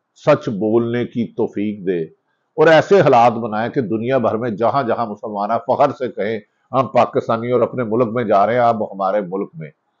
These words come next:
खुशहाली होगी, तालीम होगी, सेहत होगी, रोजगार होगी, इंसाफ होगी, जुल्म होगा, कब्जा माफिया का खत्म होगा, नजायज फरोशों का कब्जा खत्म होगा।"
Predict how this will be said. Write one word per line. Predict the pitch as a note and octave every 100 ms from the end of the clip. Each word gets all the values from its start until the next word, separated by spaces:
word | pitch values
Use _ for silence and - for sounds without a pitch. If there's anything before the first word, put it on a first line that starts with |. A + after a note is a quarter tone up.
| _
खुशहाली | D3 - A2+ A2+ B2 B2
होगी, | F#2+ F2+ A#2
तालीम | - A#2+ A#2 C3 A#2
होगी, | G#2 G2 A2
सेहत | B2+ B2 A#2+
होगी, | A2+ G2+ G#2 B2 - _ -
रोजगार | C3+ C#3+ B2+ B2+ B2
होगी, | B2 A#2 C#3
इंसाफ | B2 - A2+ B2+ A2
होगी, | A2+ A2+ C3+
जुल्म | A2 B2+ C3+
होगा, | B2 A2+ G#2 C3
कब्जा | - B2 C3
माफिया | B2 A#2 A2 A2+ A#2
का | A#2+
खत्म | A#2 G#2+ F#2+
होगा, | A#2 A#2 A2 G2 A#2+ - _ _ -
नजायज | A#2+ B2 C3+ D#3
फरोशों | - A#2+ A#2 C3
का | A2+ A#2
कब्जा | F#2 D2+ F2+
खत्म | E2 D2 D#2+
होगा।" | D#2 C2 B1 A#1